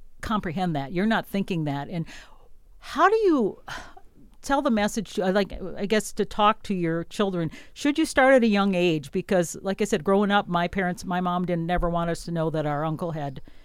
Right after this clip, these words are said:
died by suicide, and so she kept it this big secret. It wasn't until we were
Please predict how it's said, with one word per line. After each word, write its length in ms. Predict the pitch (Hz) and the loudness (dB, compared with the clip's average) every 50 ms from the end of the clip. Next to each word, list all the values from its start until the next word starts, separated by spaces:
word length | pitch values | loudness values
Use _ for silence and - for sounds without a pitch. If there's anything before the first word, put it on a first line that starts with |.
| - - - - - - - - | -20 -20 -20 -20 -20 -20 -14 -2
died 240 | - 180 156 156 - | 0 2 2 2 0
by 140 | 156 147 | 0 -2
suicide, 640 | 147 - - 330 359 320 - - 208 175 170 170 175 | -2 0 2 2 2 2 4 6 6 6 6 6 4
and 160 | 185 180 175 | 2 0 -2
so 140 | - - 180 | -2 -2 -4
she 120 | 170 - 202 | -4 -6 -6
kept 280 | - 214 190 - - | -4 -4 -4 -4 -6
it 60 | - | -6
this 140 | - 175 - | -6 -6 -4
big 220 | - - 170 160 - | -4 -4 -6 -6 -4
secret. 400 | - - 339 - - 190 156 160 | -2 -2 -2 0 0 0 0 2
It 40 | |
wasn't 260 | 160 175 170 - 170 160 | 2 0 0 0 -2 -4
until 100 | 180 160 | -2 -2
we 140 | 165 156 | -2 -4
were 260 | 151 151 147 143 135 | -4 -4 -6 -6 -8